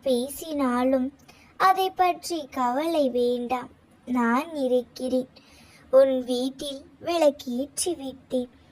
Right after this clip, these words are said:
இனி எல்லாம் உனக்கு நல்ல காலமே. மகிழ்ச்சியாக இரு, அப்பா நான் இருக்கிறேன். கலங்காதே குழந்தையே, உன் கரம் பற்றி விட்டேன்.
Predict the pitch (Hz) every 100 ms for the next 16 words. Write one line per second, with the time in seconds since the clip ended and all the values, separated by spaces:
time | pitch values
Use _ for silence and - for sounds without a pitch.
0 | - - _ - 403 392 359 302 277 277
1 | 339 320 302 359 - - 349 359 349 -
2 | - 311 277 269 311 381 311 - 247 240
3 | 240 240 247 247 247 - _ _ - -
4 | - - 247 233 254 285 - 370 339 294
5 | 262 254 247 247 240 240 254 - - -
6 | - 233 - 523 254 240 240 233 269 381
7 | 302 254 247 - 240 233 233 - - _
8 | - _ - 240 254 359 339 262 247 240
9 | 240 247 233 233 233 240 233 262 392 -
10 | - - - - - 269 262 254 247 247
11 | 262 330 269 240 - - 320 254 240 -
12 | 254 247